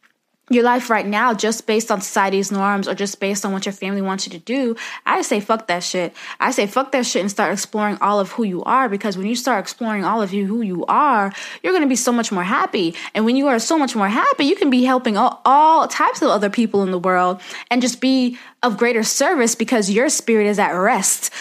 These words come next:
because you are happy with <laughs> who the fuck you are. So that was one thing I just, I really want, I really, really want to mention. And so I also wanna go on to another point of my post. So I'm twenty-six, guys, right now, right? I'm twenty-six,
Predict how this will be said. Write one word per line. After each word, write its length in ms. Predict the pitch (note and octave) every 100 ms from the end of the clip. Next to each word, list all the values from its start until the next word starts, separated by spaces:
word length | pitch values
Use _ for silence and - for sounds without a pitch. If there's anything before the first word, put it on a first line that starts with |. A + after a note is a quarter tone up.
| -
because 300 | A#3 D4 A3+
you 100 | A#3+
are 120 | F#3
happy 480 | F3+ A3 G#4 F#4 C4
with 140 | G#3
<laughs> 80 | A#3+
who 120 | D#4+ D4
the 120 | A#3+
fuck 240 | A3+ G#3+
you 160 | A3 F#3+
are. 260 | F3 C3+ - - - -
So 480 | - B3+ A3 A3 - - _ _ - -
that 100 | C4
was 140 | D#4
one 100 | D4+
thing 140 | C4 A3+
I 80 |
just, 160 | G3+ G3
I 60 | G3+
really 200 | G#3 B3
want, 240 | G#3+ F#3 -
I 40 |
really, 220 | G3 B3+
really 180 | A#3 G3+
want 200 | F#3+ F3
to 80 | F#3
mention. 400 | E3 - A2 - - - -
And 140 | A3+ A3+
so 480 | B3+ A#3+ A3+ A3 - - -
I 120 | B3+
also 200 | D#4 F4
wanna 160 | C#4+
go 100 | A3+
on 260 | A3+ G#3+ G#3
to 140 | G3+ A3
another 260 | A3 B3
point 300 | A#3 B3 G#3
of 140 | G3 F#3+
my 120 | E3+
post. 460 | A3+ - - - - C#3 - - - _ _ _ _ _ _ -
So 480 | - A#3+ A3 G#3 -
I'm 120 | A#3
twenty-six, 480 | - E4+ E4+ C4+ -
guys, 260 | F#3 F3
right 160 | E3+ -
now, 160 | E3 D#3
right? 260 | F#3 A3 -
I'm 60 |
twenty-six, 640 | - G3+ B3+ A3+ F#3+ -